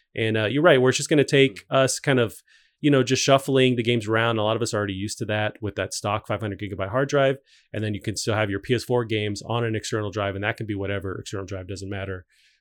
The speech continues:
Speaker 1: Um, but yeah, so it kind of, it's, there's a sticker shock. There's, like, kind of a, a, a letdown seeing that downgrade in space, but it's just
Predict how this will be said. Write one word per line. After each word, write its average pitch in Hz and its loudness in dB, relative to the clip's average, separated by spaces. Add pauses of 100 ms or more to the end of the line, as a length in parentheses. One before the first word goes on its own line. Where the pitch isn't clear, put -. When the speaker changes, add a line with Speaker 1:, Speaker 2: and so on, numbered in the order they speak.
(120)
Speaker 1:
Um, 95 -8
but 147 6
yeah, 135 6
so 131 4
it 131 0
kind 160 4
of, 127 4
it's, 110 -4
there's 120 0
a 110 -4
sticker 170 -2
shock. 160 4
There's, 123 0
like, 117 0
kind 131 2
of 113 -2
a, 101 -2
a, 110 -6 (120)
a 110 -6
letdown 147 2
seeing 143 0
that 135 0
downgrade 131 0
in 127 -2
space, 131 -2 (360)
but 151 8
it's - -2
just - -4